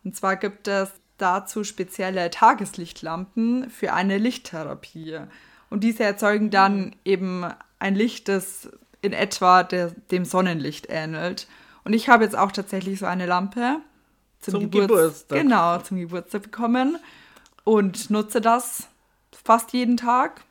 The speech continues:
Speaker 1: Also es steht dann einfach auf meinem Schreibtisch und hab's dann so zwei Stunden an. Und ich bilde mir schon ein, dass es dann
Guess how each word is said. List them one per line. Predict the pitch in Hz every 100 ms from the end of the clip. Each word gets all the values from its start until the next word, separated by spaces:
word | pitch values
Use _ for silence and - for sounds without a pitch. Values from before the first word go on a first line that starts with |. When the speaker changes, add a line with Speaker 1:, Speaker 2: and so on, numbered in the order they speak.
| _
Speaker 1:
Also | - 180 170 165
es | 160
steht | - 175
dann | 170
einfach | 160 185 175
auf | 170
meinem | 165 165
Schreibtisch | - 208 214 220 208 -
und | 180 170
hab's | 165
dann | 170 175
so | 160
zwei | - 165 156
Stunden | - 190 185
an. | - 196 247 254 - - - -
Und | 214 -
ich | 254 -
bilde | 262 262 254
mir | 220
schon | 214 233 220
ein, | - 208 202
dass | 202 202
es | 196 -
dann | 185 190 190 196